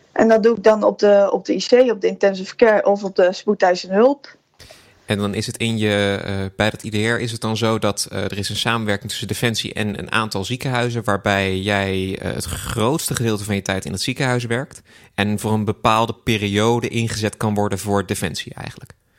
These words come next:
Speaker 1: Ja, klopt. Defensie die, eh, leent mij uit aan het ziekenhuis om mijn ervaring op te blijven doen, eh, op de I C en de S C H. En, ehm, daartegenover staat dat het ziekenhuis dan bijvoorbeeld, eh, twee reservisten levert die dan ook beschikbaar zijn voor Defensie.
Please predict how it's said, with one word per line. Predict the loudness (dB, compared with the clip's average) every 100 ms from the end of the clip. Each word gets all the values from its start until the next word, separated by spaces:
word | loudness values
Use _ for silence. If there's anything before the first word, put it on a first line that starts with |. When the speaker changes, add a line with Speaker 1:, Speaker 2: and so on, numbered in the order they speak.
| _ _ _
Speaker 1:
Ja, | 4 4 2
klopt. | 2 2 -4 -2
Defensie | 2 4 2 2 0 2
die, | 4 6
eh, | 6
leent | 6 4 4
mij | 2 4
uit | 4 4 4
aan | 2
het | 2 0
ziekenhuis | -2 2 4 4 2
om | 2
mijn | 2 2
ervaring | 0 4 4 4 0
op | -2 -4
te | 0
blijven | 4 4 2
doen, | -2 -4 -4
eh, | -2 -2 -2 -2
op | -2
de | -2
I | -4
C | 0
en | 2 2 0 0
de | 0
S | 0
C | 0
H. | 2 2 2 -2 _ _ _ _ _ _ _ _ 0
En, | 4 4 4
ehm, | 4 4 4 2 2
daartegenover | 4 4 4 2 4 4 4
staat | 2 2 2 2
dat | -2
het | -2
ziekenhuis | -2 2 4 4 4
dan | 2 2 0
bijvoorbeeld, | -4 2 2 0 -4
eh, | 2 4 4
twee | 0 4 4
reservisten | 6 2 2 2 2 2 2
levert | 6 6 4 0 0 -2
die | 4
dan | 4 4
ook | 0 0
beschikbaar | -2 -2 2 2 4
zijn | 2 2
voor | 0
Defensie. | -4 0 0 0 -10